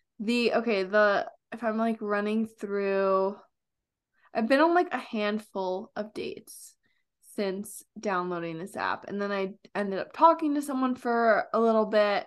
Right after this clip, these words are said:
so that took me off the app. I didn't delete it, but, like, I wasn't using it. And, like, the other ones,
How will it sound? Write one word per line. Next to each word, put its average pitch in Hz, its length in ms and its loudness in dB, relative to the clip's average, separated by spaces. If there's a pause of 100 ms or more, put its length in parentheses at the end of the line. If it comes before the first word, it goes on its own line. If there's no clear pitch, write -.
(160)
so - 160 -12
that 202 240 -2
took 214 220 -6
me 208 100 -2
off 220 200 0
the 214 120 -2
app. 202 240 2
I 175 80 0
didn't 208 180 -2
delete 196 300 0
it, 196 180 4
but, 165 100 -4
like, 180 160 -2
I 185 60 -8
wasn't 185 300 -10
using 185 380 -2
it. 180 240 -8 (2000)
And, 254 160 6
like, 262 180 2
the 247 160 0
other 226 260 4
ones, 427 500 -2